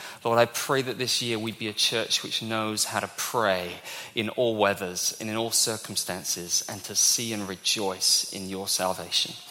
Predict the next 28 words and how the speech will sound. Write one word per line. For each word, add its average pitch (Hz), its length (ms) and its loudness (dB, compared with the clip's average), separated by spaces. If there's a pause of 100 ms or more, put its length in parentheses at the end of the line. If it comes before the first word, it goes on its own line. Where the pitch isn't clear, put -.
(460)
So, - 160 0
Lord, 117 140 6
we 113 40 2
just 110 200 2
give 139 100 6
you 143 80 2
this. - 380 4
Please - 340 -2
open 143 240 2
our 123 80 8
hearts, - 480 4
open 131 220 0
our 120 180 6
ears 127 220 0
to - 120 -6
see - 280 2
you 180 280 -2
and 117 120 -4
to - 100 -2
hear 135 300 -2
you, 127 160 -6
we 120 100 -2
pray. 90 320 -2 (560)
In 107 160 -4
Jesus' 110 480 0
name. 85 300 -4 (1120)
Amen. 107 500 4 (1200)
Great. 160 560 8